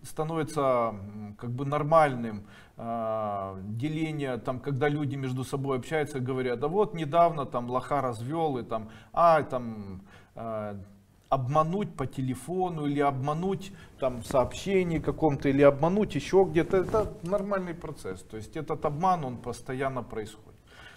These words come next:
Конечно же, такой социум, он выращивает людей, которые идут по социали-, по социальной лестнице, становясь в дальнейшем, а, людьми, которые управляют странами или управляют нашими странами. Скажите,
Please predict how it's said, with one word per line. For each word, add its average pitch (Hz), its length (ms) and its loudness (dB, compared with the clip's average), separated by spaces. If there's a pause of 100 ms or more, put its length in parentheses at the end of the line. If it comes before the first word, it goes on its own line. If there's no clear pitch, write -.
(220)
Конечно 202 480 -2
же, 160 100 -8
такой 160 320 -2
социум, 180 560 -2
он 131 140 -4
выращивает 139 720 0
людей, 127 340 -4
которые 127 460 -2
идут 143 320 -4
по 120 80 -6
социали-, 127 560 -6
по - 160 -12
социальной 135 640 0
лестнице, 120 540 -8
становясь 123 480 -6
в 131 80 -8
дальнейшем, 127 580 -4 (460)
а, 113 340 -2
людьми, 127 400 -4
которые 139 380 -2
управляют 127 580 0
странами 131 640 -2
или 117 120 -6
управляют 120 640 -2
нашими 120 420 -6
странами. 107 560 -6
Скажите, 160 720 -6